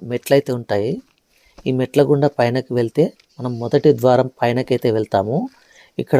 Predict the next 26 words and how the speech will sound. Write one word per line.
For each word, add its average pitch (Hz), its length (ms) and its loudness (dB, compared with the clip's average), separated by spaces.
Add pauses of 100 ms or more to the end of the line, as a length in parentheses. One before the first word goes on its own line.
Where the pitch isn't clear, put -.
ఒక 131 80 -4 (100)
ఫిరంగి 143 380 4
అయితే 127 240 0
ఉంది, 117 200 0 (180)
ఆ 131 40 0 (100)
ఫిరంగిని 135 520 0 (540)
చూపిస్తాను. 123 600 -2 (640)
ఎక్కడ 151 240 0 (120)
కూడా 147 120 4 (100)
స్కిప్ - 280 -8 (100)
చేయకుండా 127 380 0
అయితే 120 160 -4 (100)
చూడండి. 113 380 0 (260)
కోట 123 260 0 (140)
మొత్తం 156 320 -4 (160)
తిరిగి 135 340 2 (580)
పూర్తి 143 520 2
వివరాలు 123 400 4
అయితే 147 220 2 (520)
నేను 123 200 -6
చూపిస్తాను. 120 600 -2 (800)
తప్పకుండా 143 460 -2 (100)
లైక్ 120 200 0 (100)
చేయని 123 340 -2
వారు 120 200 0 (420)
లైక్ 123 200 -2